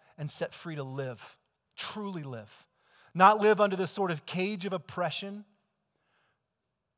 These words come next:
this cage of fear or anxiety, this cage of performance, this cage of the world, of comparison or conformity. Just, we've been set free.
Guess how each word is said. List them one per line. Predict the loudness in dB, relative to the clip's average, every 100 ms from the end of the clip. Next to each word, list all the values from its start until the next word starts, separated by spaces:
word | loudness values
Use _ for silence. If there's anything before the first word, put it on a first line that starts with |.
| _ _
this | -8 -2
cage | 0 0 0
of | -4
fear | -6 -6 -4 0 0 -2
or | -4 -6 -6
anxiety, | -6 -4 0 4 4 4 0
this | -6 -8
cage | -8 -6 -6 -4
of | -10 -10
performance, | -14 -8 -4 -2 -4 -6 -10 -10 -12 _ _ _
this | -12
cage | -10 -8 -8 -6
of |
the | -8
world, | -6 -6 -4 -4 -8
of |
comparison | -12 -16 -12 -8 -6 -8 -12
or |
conformity. | -14 -16 -12 -10 -10 -12 -12
Just, | -10 -8 -10 -12 -20 -20 _ -10
we've | -10 -8
been | -10 -8
set | -8 -8 -10
free. | -12 -16 -14 -14 -16